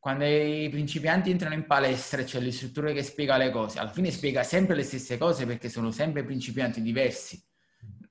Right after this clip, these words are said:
Non è che spiega le stesse cose a chi sono dieci anni che va in quella palestra, ma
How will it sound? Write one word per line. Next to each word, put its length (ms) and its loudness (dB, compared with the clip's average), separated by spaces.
Non 260 2
è 40 4
che 80 -2
spiega 300 2
le 80 4
stesse 320 -4
cose 240 2
a 80 0
chi 140 -6
sono 180 -2
dieci 340 0
anni 340 2
che 120 -2
va 120 0
in 80 -2
quella 180 0
palestra, 500 0
ma 400 -2